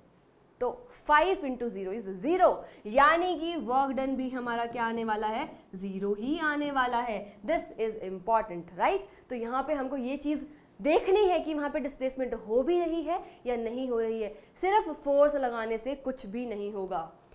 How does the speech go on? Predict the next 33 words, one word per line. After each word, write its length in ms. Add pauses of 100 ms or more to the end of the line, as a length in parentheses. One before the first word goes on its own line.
(260)
Next 240
example 420
देखो, 440 (340)
when 140
the 140
force 320
is 200
applied 340
on 160
the 120
wall, 360
the 120
wall 340
does 200
not 300
move, 320
वही 220
same 280
example 420
है, 180 (340)
Wall 260
तो 140
move 220
नहीं 220
करेगी, 260
displacement 520
zero 280
है, 220
इसका 200
मतलब 360
वहाँ 300
पे 180
भी 240